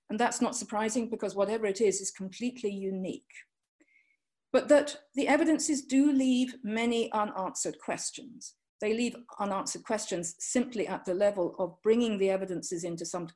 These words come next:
coordination, but also at the underlying level of how we confront a, uh, demand of faith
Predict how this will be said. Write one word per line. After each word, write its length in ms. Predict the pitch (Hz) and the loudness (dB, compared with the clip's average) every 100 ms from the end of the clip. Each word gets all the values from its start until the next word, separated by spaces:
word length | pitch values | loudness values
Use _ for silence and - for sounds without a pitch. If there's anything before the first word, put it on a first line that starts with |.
| - | -4
coordination, 800 | 170 170 165 226 254 - 240 - _ _ - _ - | -4 -2 -2 0 -2 -4 -12 -18 _ _ -20 _ 2
but 120 | 240 | 6
also 360 | 302 294 311 | 6 6 4
at 140 | 240 - | 4 2
the 120 | 240 | 2
underlying 720 | 240 254 247 247 269 240 196 | 6 8 8 6 6 4 2
level 420 | 180 160 160 170 - _ _ _ _ _ _ - - | -2 -2 -4 -6 -10 _ _ _ _ _ _ -20 -8
of 320 | 214 208 196 - - _ - | 2 2 2 -2 -20 _ -8
how 300 | - 254 254 | 2 6 8
we 220 | 233 202 | 6 0
confront 840 | - 202 180 - - 277 175 - - _ _ _ _ 196 | -2 -6 -6 -6 2 4 4 -2 -10 _ _ _ _ -2
a, 420 | 185 185 175 - 190 | 0 2 -2 -4 -6
uh, 200 | 170 170 170 _ - | -6 -6 -10 _ -8
demand 520 | 196 208 254 269 220 | -2 2 6 6 6
of 80 | 180 | 0
faith 420 | - - - - | -6 -10 -10 -16